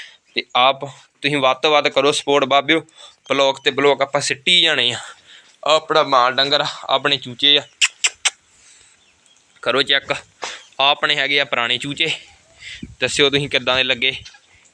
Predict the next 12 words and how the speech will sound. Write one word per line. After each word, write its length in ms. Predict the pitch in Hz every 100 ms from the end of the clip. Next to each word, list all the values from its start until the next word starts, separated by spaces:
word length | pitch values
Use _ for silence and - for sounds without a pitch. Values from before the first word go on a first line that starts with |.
| _
ਕੁਮੈਂਟਾਂ 420 | 120 127 143 147
ਦੇ 60 |
ਵਿੱਚ। 300 | 143 143 143 139 - _ - _ - - - _
ਆਹ 80 | 131
ਪੁਰਾਣੇ 300 | - 131 131
ਚੂਚਿਆਂ 300 | 135 135 147
ਦਾ 60 | 147
ਵੀ 100 | 147
ਦੱਸਿਓ। 340 | 135 143 139 - - - -
ਇਹਨਾਂ 180 | 147 165
ਦੇ 60 | 180
ਵਿੱਚ 240 | 170 165